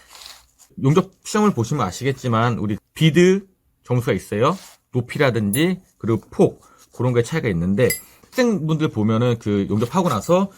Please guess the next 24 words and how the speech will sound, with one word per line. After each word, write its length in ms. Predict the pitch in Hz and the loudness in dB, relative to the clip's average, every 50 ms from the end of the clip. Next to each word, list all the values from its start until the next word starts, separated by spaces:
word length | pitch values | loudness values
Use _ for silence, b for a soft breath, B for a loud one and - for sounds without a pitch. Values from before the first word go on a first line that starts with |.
| B B B B | B B B B
그 100 | - 107 | -12 -10
교수님들께 840 | - - 110 120 143 139 135 117 113 110 - - 156 175 185 190 190 B B B B B B B _ | -6 -4 -4 -2 0 0 0 0 -2 -4 0 2 4 4 4 2 -2 B B B B B B B _
이제 200 | 92 101 98 92 | -4 -2 -2 -2
그 120 | - - 98 | -4 -6 -10
시편을 280 | - - - 180 156 | -8 -2 0 0 0
제공을 320 | 156 - 113 95 110 117 135 | 0 0 -2 0 0 0 0
하잖아요. 440 | 156 147 139 120 127 143 170 165 127 - - _ | 0 -2 -2 -2 0 2 0 0 0 -4 -10 _
정말 200 | - 160 196 190 | 0 2 4 4
요런 140 | 143 135 151 | 4 4 2
게 60 | 151 | 2
많이 200 | 113 110 117 120 | 2 2 0 0
보이실 400 | - - 135 135 131 117 143 127 | 0 2 4 4 4 4 2 0
거예요. 360 | - 120 110 107 113 135 151 156 156 B B B B B _ | 2 2 2 2 4 2 2 2 0 B B B B B _
전압이 240 | - 117 120 123 101 | -4 -2 -2 -2 -2
높아서 420 | - - 123 113 117 135 135 127 | -2 -4 -4 0 2 2 2 2
주저앉거나 920 | - - 98 110 110 92 95 90 - - 101 101 101 104 117 117 117 117 b b b b b b b _ | 0 -2 -2 0 0 0 0 -2 -2 -2 0 0 2 2 2 0 0 -4 b b b b b b b _
그 80 | - 104 | -10 -6
전류가 240 | - 110 101 113 95 | -4 0 0 2 0
높아서 280 | 90 - - 110 113 | 0 -2 -2 0 0
이렇게 180 | 107 - - 104 | 0 0 -2 -4
비드가 320 | - - 107 92 104 104 | -2 -4 -4 -2 0 -2
쏟아오른 1080 | 98 - - 147 143 - 131 120 113 101 - - _ _ _ _ 131 131 143 143 135 117 | -2 -4 -6 -6 -2 0 2 2 2 0 -4 -8 _ _ _ _ 2 4 4 4 2 2
그런 220 | - 104 110 104 | 0 0 0 0
경우들이, 760 | 98 98 92 95 98 92 82 95 82 85 90 110 131 123 95 | 0 0 0 0 0 0 -2 -2 -2 -2 -2 0 0 0 -2